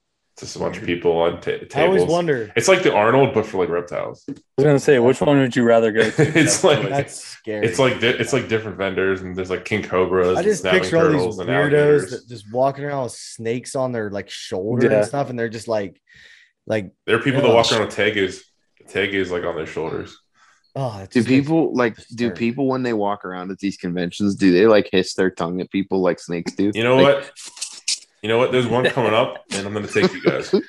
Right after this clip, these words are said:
Speaker 4: <laughs>
Speaker 2: I'm
Speaker 4: No,
Speaker 2: not,
Speaker 4: I'm, uh-uh, nope.
Speaker 2: I'm not a lizard guy. You
Speaker 4: Nope.
Speaker 2: can tell us about it.
Speaker 4: You know how,
Speaker 3: So
Speaker 4: like, sometimes you just know when you're not welcome to areas? Like, that's one for me.
Speaker 2: Yeah,
Speaker 4: I'm not
Speaker 2: I'm not,
Speaker 4: going.
Speaker 2: I'm out.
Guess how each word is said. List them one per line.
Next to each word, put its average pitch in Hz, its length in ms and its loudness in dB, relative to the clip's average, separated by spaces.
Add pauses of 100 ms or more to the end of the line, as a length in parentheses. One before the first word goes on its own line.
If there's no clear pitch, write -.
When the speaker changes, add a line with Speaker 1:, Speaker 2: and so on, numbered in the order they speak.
Speaker 4:
<laughs> - 220 -16
Speaker 2:
I'm 123 140 2
Speaker 4:
No, 127 360 6
Speaker 2:
not, 117 40 4 (340)
Speaker 4:
I'm, 127 220 2
uh-uh, 120 320 -2
nope. 120 280 -2 (120)
Speaker 2:
I'm 135 180 -2
not 170 220 4
a 160 40 4
lizard 120 380 -2
guy. 92 180 -8
You 139 260 -6
Speaker 4:
Nope. 156 80 -4
Speaker 2:
can 180 100 -6
tell 160 240 4
us 131 140 -4
about 98 280 -8
it. 85 140 -12 (440)
Speaker 4:
You 110 140 -2
know 156 80 0
how, 170 160 4
Speaker 3:
So 151 60 8
Speaker 4:
like, 143 140 8
sometimes 127 540 -2
you 120 100 0
just 113 240 -4
know 95 180 0
when 104 160 -4
you're 98 100 -6
not 95 220 -2
welcome 98 340 -2
to 90 60 -4
areas? 95 600 0
Like, 90 200 -6
that's 87 320 -2
one 87 220 -2
for - 120 -4
me. 78 120 -2 (240)
Speaker 2:
Yeah, - 160 -2
Speaker 4:
I'm 98 100 4
not 90 140 4
Speaker 2:
I'm - 60 0
not, - 40 0
Speaker 4:
going. 76 280 0
Speaker 2:
I'm 95 40 -12
out. 92 300 -10